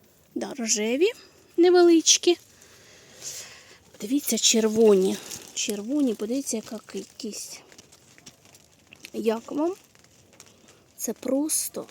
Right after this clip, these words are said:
чудо. Чудо. Клас. І тут он нав'язалося, бачите, нав'язалися, нав'язалися, аж до самого верху.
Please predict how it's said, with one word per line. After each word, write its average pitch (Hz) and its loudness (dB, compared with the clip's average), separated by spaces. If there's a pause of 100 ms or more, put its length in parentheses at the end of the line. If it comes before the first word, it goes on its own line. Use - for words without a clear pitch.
(180)
чудо. 226 -6 (920)
Чудо. 254 -4 (1120)
Клас. 202 -4 (960)
І 269 -12
тут - -10
он 214 -6
нав'язалося, 294 -2
бачите, 302 -8
нав'язалися, 330 -8
нав'язалися, 320 -4 (680)
аж 330 -4
до 233 -6
самого 233 -8 (320)
верху. 208 -6